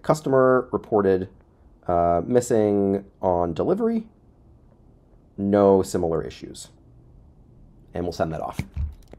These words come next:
So I got the message back on this side, um, and I think probably the next thing to do here is we're gonna issue a refund for this customer because they sent the item back, but we actually wanna keep them as a happy customer,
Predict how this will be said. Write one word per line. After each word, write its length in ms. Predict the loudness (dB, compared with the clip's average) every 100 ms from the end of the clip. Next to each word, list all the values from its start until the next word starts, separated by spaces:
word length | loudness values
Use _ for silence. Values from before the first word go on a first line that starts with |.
| -16 -18 -20 -20 -20 -20 -20 -20 -20 -4
So 280 | 2 4 4
I 60 |
got 140 | 4 6
the 60 |
message 240 | 4 0 4
back 220 | 4 4
on 80 | 0
this 160 | 0
side, 360 | 6 6 6 2 -8 -4 6
um, 180 | 6 6
and 80 | 0
I 80 | 2
think 180 | 2
probably 360 | 4 4 6 6
the 100 | 6
next 200 | 4 2
thing 140 | -2
to 100 | -2
do 140 | -2 -2
here 400 | 0 0 0 -2 -6
is 220 | 0 0 2
we're 80 |
gonna 160 | 2 2
issue 240 | 2 2
a 40 | 4
refund 360 | 2 0 -2
for 60 | -2
this 140 | -6
customer 320 | 0 0 2 -2
because 220 | -4 -4
they 100 | -4
sent 200 | -4 -4
the 100 | -4
item 180 | -4 -2
back, 320 | 0 0 -4 _ -2 8
but 200 | 8 8
we 140 | 6
actually 220 | 6 4
wanna 120 | 0
keep 180 | 0 -2
them 100 | 0
as 100 | -2
a 60 | 0
happy 200 | 0 0
customer, 500 | -2 -2 -2 -4